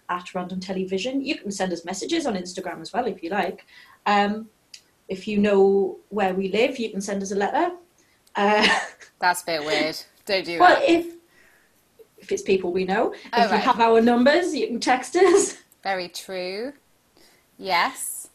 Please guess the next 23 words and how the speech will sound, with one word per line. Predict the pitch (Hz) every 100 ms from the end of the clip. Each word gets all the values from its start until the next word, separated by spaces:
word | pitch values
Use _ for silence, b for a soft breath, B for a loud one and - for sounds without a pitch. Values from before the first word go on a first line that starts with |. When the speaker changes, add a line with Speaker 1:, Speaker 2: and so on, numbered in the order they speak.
| _ _ _ _
Speaker 1:
But | - -
if | 175
you |
Speaker 2:
Um, | 269
Speaker 1:
want | 269
to | 277
get | 277 262
in | 269
touch | 262 -
with | 262
us | 233 240 -
collectively, | 254 254 277 277 - 214 196 190 202 247 - _ _ _ _ -
um, | 202 185 185
you | 180 180
can | 180 180
get | -
in | 185
touch | 185 -
through | - 175
email, | 175 175 165 165
Instagram, | 165 - - 160
and | 156 -
Twitter. | - - - -